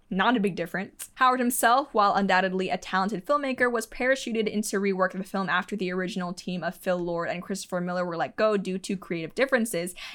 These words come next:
And Disney's chief executive Bob Iger has even admitted that yet another Star Wars release so soon after the previous installment may have contributed to audience fatigue with the saga. We see this all the time, um, when movies, shows that are supposed to be this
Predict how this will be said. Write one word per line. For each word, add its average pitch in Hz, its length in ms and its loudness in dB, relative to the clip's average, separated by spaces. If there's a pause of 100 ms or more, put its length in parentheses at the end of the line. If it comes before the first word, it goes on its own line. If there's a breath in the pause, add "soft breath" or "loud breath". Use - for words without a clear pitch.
And 247 440 4
Disney's 233 400 4
chief 214 260 -6
executive 190 520 -2
Bob 170 240 -2
Iger 247 400 2
has 214 160 -2
even 240 220 0
admitted 220 420 0
that 175 180 0
yet 190 160 0
another 196 320 0
Star 226 320 2
Wars 220 260 -2
release 185 320 -4
so 170 140 -6
soon 254 360 -2
after 196 240 -2
the 196 100 -4
previous 185 400 -4
installment 233 580 2 (320 loud breath)
may 220 100 4
have 233 160 2
contributed 214 560 0
to 214 180 -4
audience 190 420 2
fatigue - 380 -6
with - 180 -8
the 214 80 -8
saga. 226 460 0
We 269 120 4
see 466 240 -2
this - 180 4
all 208 160 8
the 202 120 4
time, 180 440 2 (280 loud breath)
um, 190 420 4
when 190 380 2 (600)
movies, 226 760 4
shows 202 500 2
that 190 120 2
are 180 100 4
supposed 196 340 0
to 196 60 -4
be 196 120 -2
this 180 320 -6